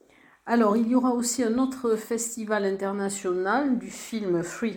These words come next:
Ride. C'est la dix-septième édition.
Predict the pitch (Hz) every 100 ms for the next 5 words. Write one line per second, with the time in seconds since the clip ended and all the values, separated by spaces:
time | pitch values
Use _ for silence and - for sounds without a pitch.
0 | 175 160 165 180 277 254 147 120 180 165
1 | 170 226 226 233 214 190 170 165 156 -
2 | 202 220 294